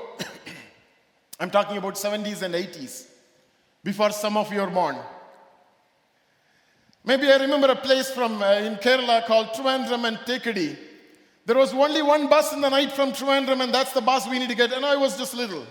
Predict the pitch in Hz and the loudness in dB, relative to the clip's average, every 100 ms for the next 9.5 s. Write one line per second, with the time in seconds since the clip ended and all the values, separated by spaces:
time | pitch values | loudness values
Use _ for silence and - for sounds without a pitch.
0 | - 190 - 196 160 127 - - - - | -2 -2 0 -4 -4 -10 -16 -20 -20 -4
1 | 220 185 294 294 320 330 294 269 262 - | -2 2 2 0 -2 0 2 0 0 -4
2 | - 294 233 277 277 269 262 247 240 254 | -4 -4 -2 -2 -2 -2 -2 0 2 2
3 | 233 190 160 - - - - - 208 262 | 0 -2 -4 -6 -18 -20 -20 -6 0 2
4 | 294 311 247 269 277 269 269 - 269 254 | 2 0 0 0 -2 -2 -6 -6 -2 0
5 | 233 - 254 - 226 220 220 208 208 226 | 0 -2 -4 0 0 0 0 0 0 -4
6 | 226 202 202 202 202 226 175 135 - - | -2 -2 -2 -2 -6 -4 -4 -4 -8 -20
7 | - _ _ _ _ _ 208 - - 226 | -20 _ _ _ _ _ -6 -6 -4 2
8 | 285 285 302 349 285 254 240 254 269 302 | 2 4 4 4 0 -2 -4 2 2 2
9 | - 285 240 247 - | 2 0 0 -4 -8